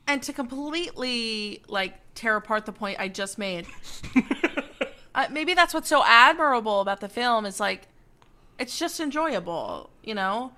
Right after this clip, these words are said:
Speaker 2: Right.
Speaker 1: You can, you can watch it without having to take away something, even though I just, you know, said, this is the thing, I'm so torn, I don't know what to say.
Speaker 2: Yeah.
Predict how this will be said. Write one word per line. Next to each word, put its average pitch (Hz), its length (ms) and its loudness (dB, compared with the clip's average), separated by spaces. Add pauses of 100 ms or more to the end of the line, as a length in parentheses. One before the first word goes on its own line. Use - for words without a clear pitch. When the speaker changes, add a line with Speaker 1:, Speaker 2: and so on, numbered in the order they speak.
(100)
Speaker 2:
Right. 120 320 -4
Speaker 1:
You 294 120 -2
can, 320 220 -4
you 330 140 -2
can 359 180 -2
watch 302 280 4
it 294 60 -2
without 233 240 0
having 226 360 0
to 214 100 -8
take 190 240 -8
away 175 160 -4
something, 160 640 -10
even 196 160 -8
though 180 80 -6
I 175 80 -6
just, - 260 -12
you - 60 -14
know, 76 180 -12
said, - 240 -20 (260)
this 403 160 -4
is 403 80 -2
the 415 120 2
thing, 392 200 0
I'm 330 120 6
so 359 160 0
torn, 311 600 4
I 226 60 2
don't 381 100 0
know 392 80 0
what 392 120 -2
to 349 100 -4
say. 339 460 2
Speaker 2:
Yeah. 233 200 2